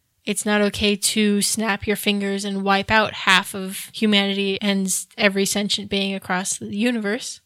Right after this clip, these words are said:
It's a good goal to make sure that everyone's able to survive, and Thanos' goal made sense, but it wasn't a good way of going about accomplishing that goal.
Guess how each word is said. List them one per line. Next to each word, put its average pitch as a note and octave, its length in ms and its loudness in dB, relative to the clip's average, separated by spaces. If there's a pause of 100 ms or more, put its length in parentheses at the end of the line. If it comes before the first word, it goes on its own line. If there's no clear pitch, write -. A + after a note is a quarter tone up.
(460)
It's G#3 220 0
a G#3+ 40 -2
good G3+ 320 2
goal D#4 420 6
to G#3 540 2
make G3+ 260 2
sure G3+ 280 0
that G3+ 380 -2
everyone's G3 520 2
able G3 240 0
to G3+ 120 -6
survive, G3 640 -2 (560)
and G3 180 4
Thanos' G3+ 680 4
goal F#3+ 260 2
made G3 360 0
sense, - 600 2 (400)
but G3+ 160 6
it G#3 120 0
wasn't G3+ 380 4
a F#3+ 60 -2
good G3 260 2
way G3 240 2
of F#3 120 -4
going F#3+ 300 -2
about F3+ 300 -4
accomplishing G3+ 680 -6
that - 280 -8
goal. G3+ 400 -6